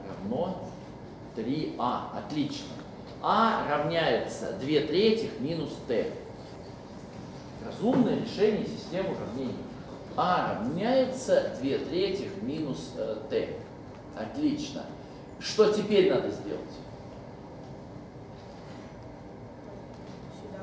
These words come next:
Speaker 2: подставить.
Speaker 1: А?
Speaker 2: Сюда.
Speaker 1: Сюда подставить, конечно. Надо b найти. А чему же равно b?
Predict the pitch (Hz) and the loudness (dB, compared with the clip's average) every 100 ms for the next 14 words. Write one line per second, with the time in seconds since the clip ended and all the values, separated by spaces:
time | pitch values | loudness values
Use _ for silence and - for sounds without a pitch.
0 | 381 - - - - - - - - 143 | -10 -10 -10 -2 -2 -2 -8 -10 2 6
1 | 208 - - - - - - - - - | 6 6 0 -6 -8 -8 -8 -10 -10 -10
2 | 147 - 147 156 247 247 277 240 - - | -8 -4 4 6 6 6 8 8 8 2
3 | - 175 - - - - - - - - | 2 0 -2 -6 -6 -10 -12 -14 -14 -14
4 | - - - - - - - - - - | -14 -14 -14 -14 -12 -12 -12 -14 -14 -14
5 | - - - - - - - - - - | -14 -14 -14 -14 -14 -14 -14 -14 -14 -14
6 | - - - - 170 170 - 160 156 123 | -14 -14 -12 0 2 2 2 2 2 0
7 | - - - - - - - - - - | -4 -8 -10 -12 -14 -14 -14 -14 -14 -14
8 | - - - - - - - - - - | -14 -14 -14 -14 -14 -14 -14 -14 -14 -14
9 | - - - - - - - - - - | -14 -14 -14 -14 -14 -14 -14 -14 -14 -14
10 | - - - - - - - - 110 - | -14 -14 -14 -14 -14 -14 -14 -12 -12 -10
11 | 131 185 185 156 135 120 107 110 | -6 -2 0 0 0 2 2 2